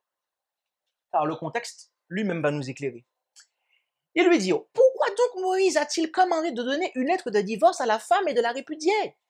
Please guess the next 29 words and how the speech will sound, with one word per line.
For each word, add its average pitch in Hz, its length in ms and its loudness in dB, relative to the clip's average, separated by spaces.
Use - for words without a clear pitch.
Il 285 180 0
leur 370 160 2
dit, « 330 360 -4
C'est - 200 -20
à 170 100 -10
cause 370 360 4
de 277 80 -2
la 339 180 4
dureté 330 240 0
de 370 80 4
votre 392 280 2
cœur 427 340 2
que 269 80 2
Moïse 233 380 2
vous 190 120 -2
a 208 80 4
permis 220 440 -2
de 156 80 0
répudier 208 400 -2
vos 220 140 4
femmes. 196 360 -2
Mais 190 320 -2
il 269 140 -4
n'en 240 140 0
était 240 240 -2
pas 311 280 0
ainsi 220 340 -4
au - 100 6
commencement. » 269 680 -4